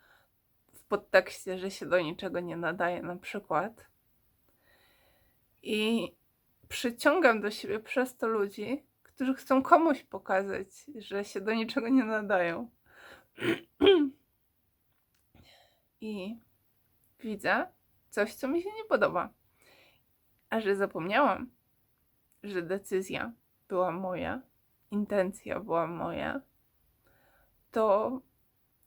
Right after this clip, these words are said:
narzekam, wiję się w reakcji na to, co obserwuję.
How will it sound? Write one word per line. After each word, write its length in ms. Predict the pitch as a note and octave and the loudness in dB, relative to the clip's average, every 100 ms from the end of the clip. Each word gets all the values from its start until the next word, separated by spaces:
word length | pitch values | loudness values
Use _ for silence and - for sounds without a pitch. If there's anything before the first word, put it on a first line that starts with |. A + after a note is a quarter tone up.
| _ _ _ _ _ _ | _ _ _ _ _ _
narzekam, 1080 | A3 C4 C#4 A#3+ A#3+ A#3 A3+ G3 G3+ - A#3+ - | 4 6 6 4 4 0 -2 -2 -4 -12 -16 -14
wiję 680 | F#3+ A3 A3+ A3 G3+ G3 | -8 -6 -6 0 2 0
się 500 | G3+ - F3+ F3+ A3 - _ _ _ _ _ _ _ _ _ _ _ _ _ | -2 -8 -4 -4 -6 -14 _ _ _ _ _ _ _ _ _ _ _ _ _
w 140 | G3 G#3 | -8 2
reakcji 640 | G#3+ G3 A3+ - - F#3+ | 6 6 4 -6 -10 -8
na 220 | G3 G3 | -2 -2
to, 260 | F#3+ F#3 G3 | -2 -4 -6
co 760 | - - E3 F#3 - G3 - - | -8 -8 -4 -2 -2 -6 -10 -14
obserwuję. 800 | G#3 - - G3+ A3+ F3 F#3 | -14 -12 -10 -10 -8 -6 -6